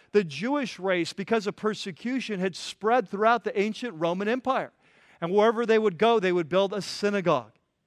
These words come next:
And wherever they would go, they would take their message, not of many gods, but of the one true God who had, who had created heaven and earth. And they not only told the message,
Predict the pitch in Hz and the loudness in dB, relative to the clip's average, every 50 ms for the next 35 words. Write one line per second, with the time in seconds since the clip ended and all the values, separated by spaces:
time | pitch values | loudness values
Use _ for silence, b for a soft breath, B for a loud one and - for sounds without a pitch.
0 | _ _ _ _ _ 147 156 156 175 185 196 190 214 202 214 214 202 196 175 147 | _ _ _ _ _ -8 -4 0 2 2 2 2 0 2 2 2 2 0 -2 0
1 | - 196 185 180 160 143 135 127 165 170 170 170 160 170 - - 202 220 - - | 2 4 4 4 2 0 -2 -4 -2 0 0 0 -2 -4 -4 -2 -2 -2 -2 -2
2 | _ 214 190 180 175 180 196 196 - - - 160 131 - 160 175 180 190 190 180 | _ -4 -4 -2 0 0 0 0 0 -4 -8 -8 -10 -8 -4 -2 -2 -2 -2 -4
3 | 151 139 147 165 190 214 208 214 185 151 151 135 127 123 123 123 - - b b | -8 -10 -8 -6 -6 -6 -4 -6 -4 0 0 0 0 0 -6 -10 -16 -20 b b
4 | b b b _ 156 147 147 139 143 139 135 135 156 185 196 214 208 202 - - | b b b _ -4 -2 -2 -2 -2 -4 -4 0 0 0 0 0 -4 -10 -14 -18
5 | - - 196 196 190 165 135 156 170 170 160 131 104 95 _ _ _ _ _ _ | -16 -12 -10 -10 -10 -8 -8 -8 -6 -6 -6 -8 -10 -14 _ _ _ _ _ _
6 | _ - 170 156 147 - 160 165 160 151 139 127 - _ _ _ _ 156 - - | _ -6 -4 -4 -4 -6 -6 -4 -4 -4 -4 -6 -10 _ _ _ _ -20 -20 -20
7 | - 165 160 147 156 160 165 156 139 120 117 - 147 147 147 151 143 143 143 151 | -14 -10 -6 -4 -2 0 0 -2 -4 -10 -10 -12 -12 -10 -8 -8 -10 -8 -8 -8
8 | 151 135 110 110 _ _ b b b b b b b - 165 175 185 190 202 226 | -8 -8 -10 -14 _ _ b b b b b b b -6 -4 -4 -2 0 0 0
9 | 233 247 240 226 196 - 170 220 220 180 190 185 175 180 202 240 240 - - 170 | 0 0 -2 -2 -4 -4 -2 -2 -2 0 -2 -4 0 0 0 0 0 -4 -6 -6
10 | 147 131 - - | -6 -6 -10 -18